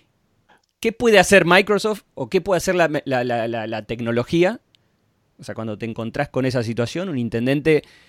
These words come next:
que te dice, "Yo qui-, yo soy una ciudad dormitorio". Bueno, pero a lo mejor con vocación se puede dejar de ser una ciudad dormitorio y ser un lugar para vivir, además de para dormir.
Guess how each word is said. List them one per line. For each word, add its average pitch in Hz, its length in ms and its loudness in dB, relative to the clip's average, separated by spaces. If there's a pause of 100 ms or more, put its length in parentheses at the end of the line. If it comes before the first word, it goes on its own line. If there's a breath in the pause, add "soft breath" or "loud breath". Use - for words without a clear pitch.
(120)
que - 100 -8
te 139 80 0
dice, 147 160 2
"Yo 165 140 0
qui-, 175 180 -8
yo 180 180 2
soy 180 220 2
una 156 140 4
ciudad 160 300 4
dormitorio". 131 600 0
Bueno, 147 240 -8
pero 98 120 -12
a - 20 -10
lo 98 60 -10
mejor 143 360 -8 (400)
con 110 180 -6
vocación 123 460 -2
se 117 140 -4
puede 107 280 -2
dejar 127 300 -6
de 101 80 -6
ser 95 140 -8
una 95 120 -6
ciudad 104 200 -2
dormitorio 101 640 -2
y 92 100 -8
ser 107 200 -2
un 101 100 -4
lugar 101 280 -2
para 95 220 -6
vivir, 101 340 -2
además 95 300 -4
de 95 80 -4
para 92 220 -6
dormir. 110 400 -2